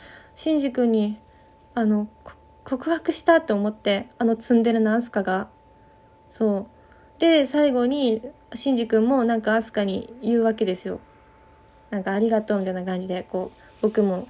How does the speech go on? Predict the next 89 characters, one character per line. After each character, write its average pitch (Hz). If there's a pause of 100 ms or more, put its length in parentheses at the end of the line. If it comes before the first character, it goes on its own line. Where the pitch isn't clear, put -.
ア 214
ス -
カ 214
の 196
こ 190
と 180
好 -
き 220
だ 208
っ 196
た」 196
み -
た 185
い -
な 190
感 208
じ 208
で 214
言 208
っ 202
て -
て、 220
両 277
思 320
い 285
じ 262
ゃ 247
ん 233
み 220
た 208
い -
な 196
感 208
じ 214
に 220
な 233
っ 240
た 240
ん 226
で 214
す 214
ね。 208 (460)
は 208
い。 226 (1080)
い 226
や 233
ー、 233
も 226
う 226
そ 240
こ 269
は 277
な 269
ん 262
か、 214
最 262
後 226
ア 247
ス -
カ 240
と 220
ち 233
ゃ 226
ん 220
と 220 (160)
気 -
持 240
ち 240
が 247
通 247
じ 240
合 262
っ -
た 220
な 214
っ 214
て 214
思 214
い 220
な 220
が 214
ら 208
き-、 220
見 220
て 233
ま 214
し 214
た 208
ね。 208